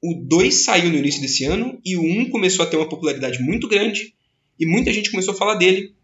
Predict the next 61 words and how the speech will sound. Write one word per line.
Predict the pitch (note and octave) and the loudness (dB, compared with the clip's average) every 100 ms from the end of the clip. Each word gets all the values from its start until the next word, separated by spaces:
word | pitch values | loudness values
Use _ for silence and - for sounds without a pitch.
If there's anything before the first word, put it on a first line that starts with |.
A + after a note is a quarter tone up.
| - | -14
E | F3 G3 | -2 0
aí, | F#3+ A#3 A#3 | 0 -2 -4
invariavelmente, | G3+ F3 G3+ A#3+ A3+ G#3+ D#3 D#3+ F#3 F#3+ | -6 -2 0 0 -2 -4 -2 -2 -2 -4
eu | |
vi | C#3+ D3+ G#3 - | -4 -6 -8 -4
gente | - E3+ - | -2 -2 -2
falando | F3 D#3 E3+ | 0 0 0
dele | D3 D3+ | -2 -2
no | C#3+ | -2
YouTube | D3+ D3+ - D3 D3+ | -2 -2 -4 -4 -2
ou | C#3+ | -2
alguma | C3 C#3 | -2 -6
coisa | C#3 C3 | -6 -4
assim, | - C3+ F3 - - - - | -4 -4 -8 -14 -20 -14 0
e | |
eu | D#3 | 0
vi | C3 | 2
um | E3 | 0
pouco | D#3+ D#3 | 0 -2
da | C#3+ | -2
gameplay | C3+ C#3 D3 C3+ | -2 -2 -2 -4
dele | C3+ C3+ C3 | -2 -2 -2
mais | C3 C3+ D#3+ F3 | -2 0 0 -2
do | E3 | -4
que | - | -4
os, | C#3 - - | -4 -6 -6
os | - - | -8 -6
trailers | E3+ D3+ D3 C3 | 0 0 0 -2
e | |
as | C3 | -4
pouquíssimas | - C#3 C#3+ - F3 | -6 -8 -6 -4 -4
coisas | - D3 - | -4 -4 -6
que | |
eu | C#3+ | -4
tinha | C#3+ C3+ | -4 -4
visto | B2+ B2 - C3 A#2+ - _ _ | -6 -8 -8 -10 -12 -14 _ _
na | B2 B2+ B2+ C3+ C3 | -2 0 2 2 0
página | B2+ C#3 C#3 C#3 | 0 0 0 0
dele | C3+ C3+ | -2 -2
na | C3+ | -2
Steam | - C3 B2 B2 | 0 0 -2 -4
me | B2+ C3 C3 B2+ | -4 0 2 2
mostravam, | C#3 - - D3 C4 C4 | 2 0 0 0 -2 -2
e | |
aí | E4+ | 0
eu | E4+ F4+ - | 0 -4 -4
achei | G#4 G#4+ G3 F3 - D#3+ | 2 2 2 -4 -14 -12
mais | E3+ F3 F3 | -2 0 0
interessante, | G3 A#3+ B3+ B3+ - | 0 -2 -2 -6 -4
fiquei | A#3+ | -2
realmente | B3 A#3 A3 | 0 0 -4
com | A3 | -6
vontade | G#3+ G#3 | -12 -12
de | F#3 | -6
jogar | G3 F3+ | -4 -4
e | F3+ | -4
comprei | F#3+ F3+ E3 | -4 0 0
e | |
joguei | E3+ E3 | 0 -2
o | F3+ | -4
jogo. | F3+ - | -6 -12